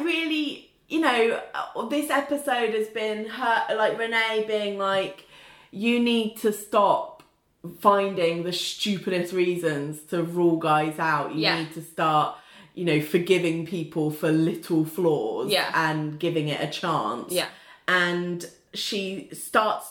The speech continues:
Speaker 1: to embrace that.
Speaker 2: Well, she
Speaker 1: And
Speaker 2: starts
Speaker 1: she
Speaker 2: to take
Speaker 1: seems,
Speaker 2: action on the
Speaker 1: yeah.
Speaker 2: back of that.
Speaker 1: A-, and, and she seems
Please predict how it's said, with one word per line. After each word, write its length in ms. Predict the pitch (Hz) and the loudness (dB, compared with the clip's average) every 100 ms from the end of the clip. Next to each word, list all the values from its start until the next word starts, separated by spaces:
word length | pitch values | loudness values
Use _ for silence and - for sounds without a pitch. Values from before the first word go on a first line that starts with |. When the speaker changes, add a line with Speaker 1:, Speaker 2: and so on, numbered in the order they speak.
| - | -10
Speaker 1:
to 100 | 208 | -4
embrace 560 | 190 175 202 214 220 - | -4 -2 0 0 -2 -6
that. 320 | 196 175 156 - - - | 2 4 4 -2 -14 -10
Speaker 2:
Well, 80 | 233 | -4
she 60 | - | -2
Speaker 1:
And 100 | - | -2
Speaker 2:
starts 220 | 302 269 | 0 0
Speaker 1:
she 60 | 247 | -2
Speaker 2:
to 40 | 247 | -4
take 160 | 254 | -6
Speaker 1:
seems, 100 | 254 | 0
Speaker 2:
action 400 | 226 247 - 202 | 2 0 -4 -8
on 100 | 185 | -4
the 60 | 247 | -2
Speaker 1:
yeah. 60 | 262 214 156 | 0 2 0
Speaker 2:
back 80 | 135 | -4
of 60 | - | -6
that. 600 | - - - - 233 - | -4 -4 -2 4 4 6
Speaker 1:
A-, 40 | 233 | 0
and, 280 | 233 233 226 - | 0 -6 -10 -6
and 200 | 233 233 226 | -4 -4 -4
she 240 | 277 254 | -6 -6
seems 800 | - - 277 269 269 254 240 | -8 -2 2 4 2 -2 -6